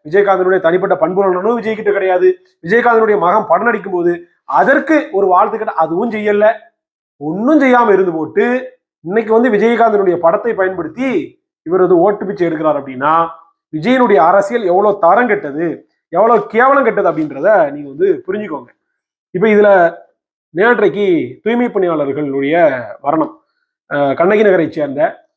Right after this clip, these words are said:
வரலட்சுமி அப்படின்ற முப்பது வயது மதிக்கத்தக்க ஒரு தூய்மை பணியாளர். இந்த தூய்மை பணியாளர் வந்து நேற்றைக்கு வந்து மின்சாரம் தாக்கி இறந்திருக்கிறாங்க. அப்ப கண்ணகி நகர்ல நேற்றைக்கு நம்ம போயிருந்தோம்,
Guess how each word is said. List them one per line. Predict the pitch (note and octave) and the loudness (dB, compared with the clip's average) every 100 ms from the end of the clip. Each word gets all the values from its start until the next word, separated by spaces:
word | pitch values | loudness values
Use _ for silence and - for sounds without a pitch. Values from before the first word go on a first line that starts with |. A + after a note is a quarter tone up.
| _ | _
வரலட்சுமி | D3+ F3 G#3 F#3 F#3 | -2 2 2 2 0
அப்படின்ற | D3 C#3+ C3+ F3+ E3 | 0 -4 -4 -2 -2
முப்பது | D3+ G3+ F#3 | -4 -2 -2
வயது | D#3+ C3+ | -4 -8
மதிக்கத்தக்க | C#3 D#3 D#3 B2+ D#3+ D3+ C#3 | -12 -14 -16 -10 -4 -4 -4
ஒரு | D3 D#3 | -10 -6
தூய்மை | D#3+ D#3+ | -2 -2
பணியாளர். | D3 B2+ B2 C#3+ - _ _ _ _ _ | -4 -10 -8 -8 -10 _ _ _ _ _
இந்த | G3 B3 | 0 2
தூய்மை | A#3 B3 C#4 | 2 2 0
பணியாளர் | C4+ A3 G3+ F3 | 0 2 2 0
வந்து | D3+ D3 G3 | -2 -2 -2
நேற்றைக்கு | E3+ D3+ C#3 | -2 -4 -10
வந்து | C3+ E3 D3 B2 A#2+ A2+ _ _ _ - | -8 -6 -6 -10 -14 -20 _ _ _ -8
மின்சாரம் | E3 F#3+ G#3+ E3+ | -6 0 0 0
தாக்கி | D3+ D#3+ | -4 -6
இறந்திருக்கிறாங்க. | D3+ D#3 C#3 B2+ A2+ - _ _ _ _ _ _ | -6 -6 -10 -14 -20 -20 _ _ _ _ _ _
அப்ப | - G#3 | -2 0
கண்ணகி | G3+ B3 B3+ | 2 2 2
நகர்ல | A#3 G#3 F3+ A3 G3 | 2 2 4 2 2
நேற்றைக்கு | F#3 F3+ E3 D#3 | -2 -6 -6 -6
நம்ம | D3 C#3+ C#3 | -6 -10 -4
போயிருந்தோம், | F#3 G3 C#3 | 0 0 -2